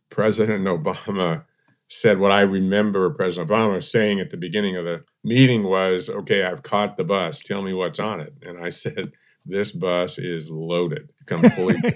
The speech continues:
And then we started to kinda go through what was on the bus, uh, uh, which was an awful lot. Uh, and we had a really good, long, I,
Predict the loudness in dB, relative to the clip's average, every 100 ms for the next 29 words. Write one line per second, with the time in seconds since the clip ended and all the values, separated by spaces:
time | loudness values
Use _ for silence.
0 | -2 -4 -2 -2 -4 -10 _ -14 -10 0
1 | 4 6 4 2 0 2 2 2 -2 0
2 | 2 2 0 -2 -2 -2 -2 -2 -2 -6
3 | -8 -8 -6 -6 -4 -4 -6 _ _ _
4 | -12 -10 -8 -8 -6 -2 -2 -2 -6 -8
5 | -8 -10 -8 -10 -12 -20 _ _ -8 -2
6 | -2 0 0 0 -2 -4 -4 -6 -4 2
7 | 6 8 8 6 2 -2 -10 -20 _ -14
8 | 4 8 10 10 8 2 -12 _ _ -14
9 | -2 4 8 8 6 2 -4